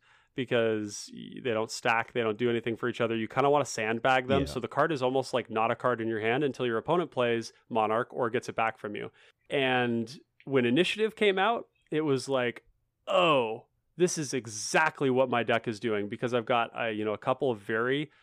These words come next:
Speaker 1: hard-hitting, hard-to-kill threats in the Wildfire archetype that we can ramp into that, that work well there. So that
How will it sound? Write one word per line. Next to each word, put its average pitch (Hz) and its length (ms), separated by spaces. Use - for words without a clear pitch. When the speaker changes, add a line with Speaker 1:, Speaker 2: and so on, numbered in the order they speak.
Speaker 1:
hard-hitting, 135 640
hard-to-kill 123 520
threats - 560
in 123 460
the 123 80
Wildfire 113 480
archetype 123 560
that 113 80
we 113 100
can 104 160
ramp 113 320
into 113 560
that, 113 420
that 117 180
work 117 340
well 110 600
there. 104 460
So - 220
that 117 180